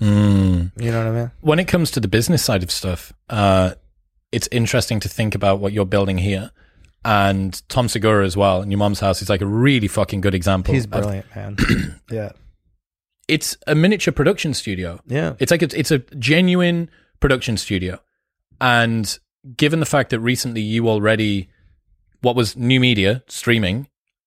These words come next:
Speaker 1: took back control from something that already felt like new media. So, like, new, new media
Speaker 2: <laughs> Yeah, that's
Speaker 1: is,
Speaker 2: right.
Speaker 1: do you know
Speaker 2: Streaming is new, and then,
Speaker 1: And then
Speaker 2: yeah,
Speaker 1: there's
Speaker 2: yeah,
Speaker 1: another one
Speaker 2: <laughs> yeah,
Speaker 1: from that, which
Speaker 2: yeah.
Speaker 1: is like, "No, fuck you. This is mine now.
Speaker 2: Yeah,
Speaker 1: This
Speaker 2: yeah.
Speaker 1: is independent creation, direct to customer, direct to consumer."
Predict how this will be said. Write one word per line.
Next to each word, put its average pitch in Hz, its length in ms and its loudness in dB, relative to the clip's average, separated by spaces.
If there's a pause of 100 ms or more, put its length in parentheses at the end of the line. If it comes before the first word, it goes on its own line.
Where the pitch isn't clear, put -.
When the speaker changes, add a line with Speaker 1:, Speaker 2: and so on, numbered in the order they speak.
(680)
Speaker 1:
took - 280 -2
back 135 240 0
control 127 420 0
from 120 240 -6
something 147 480 -2
that 127 120 -2
already 127 360 0
felt 147 300 -2
like 127 200 -2
new 113 140 -4
media. 101 380 0
So, - 160 -4
like, 110 160 0
new, 165 240 2
new 180 140 2
media 104 380 0
Speaker 2:
<laughs> 185 40 -10
Yeah, 131 60 -4 (180)
that's 123 120 -14
Speaker 1:
is, 135 120 -2
Speaker 2:
right. 123 80 -12
Speaker 1:
do 170 80 -2
you 165 40 0
know 170 60 0
Speaker 2:
Streaming 220 320 -4
is 160 140 -6
new, 151 480 -6
and 131 120 -12
then, 131 280 -6
Speaker 1:
And 147 100 -2
then 151 80 4
Speaker 2:
yeah, 156 60 0
Speaker 1:
there's 147 120 0
Speaker 2:
yeah, 151 60 0
Speaker 1:
another 202 220 2
one 147 160 0
Speaker 2:
<laughs> - 20 -4
yeah, 127 60 -6
Speaker 1:
from 131 140 -2
that, 127 240 2
which 135 180 0
Speaker 2:
yeah. 147 60 -2
Speaker 1:
is 123 80 -6
like, 131 120 -2
"No, 151 80 -2
fuck - 260 -2
you. 175 140 0
This 139 160 -4
is 135 80 -4
mine 151 320 2
now. 110 320 -2
Speaker 2:
Yeah, 120 200 -12
Speaker 1:
This 131 120 -2
Speaker 2:
yeah. 135 40 -2
Speaker 1:
is 131 60 -2
independent 147 520 0
creation, 123 520 -2
direct 135 400 2
to 123 60 -8
customer, 110 420 -6
direct 117 340 -4
to - 60 -16
consumer." 104 540 -6